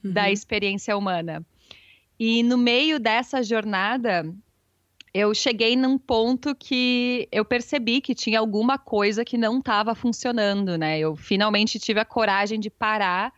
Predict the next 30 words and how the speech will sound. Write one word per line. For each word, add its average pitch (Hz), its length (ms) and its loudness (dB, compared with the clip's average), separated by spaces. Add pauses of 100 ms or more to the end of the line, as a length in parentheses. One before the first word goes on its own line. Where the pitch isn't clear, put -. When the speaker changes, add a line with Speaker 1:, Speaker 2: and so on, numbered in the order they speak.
(420)
Speaker 2:
olhar 202 380 0
pra 240 160 -4
mim 233 160 -2
mesma 220 440 -2
e 220 80 -6
dizer, 202 120 -4
"Alguma 202 400 -2
coisa 214 300 -4
realmente 220 340 -4
não 233 180 0
tá 214 240 0
funcionando 220 640 0
aqui. 202 340 0 (460)
E 196 60 2
eu 196 80 2
preciso 226 440 -2
descobrir 220 440 0
o 226 40 0
que 247 220 0
que 254 220 -2
é, 196 140 2
porque - 280 -4
eu 226 60 -2
preciso 220 580 -2
ficar 226 240 -4
melhor, 233 320 2
eu 170 80 2
quero 214 460 2
ser 175 320 -8
melhor." 156 400 -8